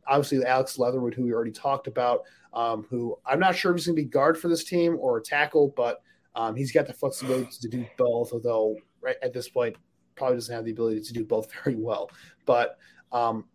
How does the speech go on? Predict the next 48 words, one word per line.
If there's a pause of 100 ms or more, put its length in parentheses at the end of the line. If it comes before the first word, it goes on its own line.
(100)
you
know,
this
is
an
interesting
group,
only
nine
offensive
linemen
on
this
roster.
So, (360)
um,
what
are
your
thoughts
on
this
group,
Usaid?
And, (180)
you
know, (500)
do
you
think
this
is
a
group
that
can
come
together
and (200)
really
improve
off
of
what
they
did
last
year,